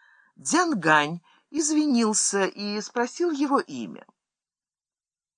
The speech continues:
«Я прозываюсь Пан Тун», ответил тот.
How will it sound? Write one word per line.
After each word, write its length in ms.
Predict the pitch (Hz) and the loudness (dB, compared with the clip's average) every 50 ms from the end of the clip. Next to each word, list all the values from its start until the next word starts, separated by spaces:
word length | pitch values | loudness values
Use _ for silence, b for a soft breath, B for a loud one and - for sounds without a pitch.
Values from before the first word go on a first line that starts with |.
| _ _ _ _ _ - | _ _ _ _ _ -18
«Я 420 | 127 - - 127 123 117 113 120 | -16 -8 -4 2 6 6 6 6
прозываюсь 1000 | - - - 135 139 131 143 156 151 165 165 170 170 175 175 175 - - - - _ - | 4 -2 -8 -10 -10 -6 -6 -4 0 2 2 2 2 0 -2 -2 -4 -6 -6 -8 _ 2
Пан 400 | 120 117 117 117 120 120 120 - | 4 6 6 6 4 0 -6 -10
Тун», 500 | _ - 262 285 208 139 107 95 95 - _ _ _ _ _ _ _ _ | _ -2 0 0 0 -2 -4 -8 -12 -16 _ _ _ _ _ _ _ _
ответил 560 | - 113 - - 104 98 85 - - 95 80 - | -16 -16 -12 -10 -10 -10 -8 -8 -10 -10 -12 -12
тот. 280 | - - 85 71 - | -14 -14 -14 -14 -16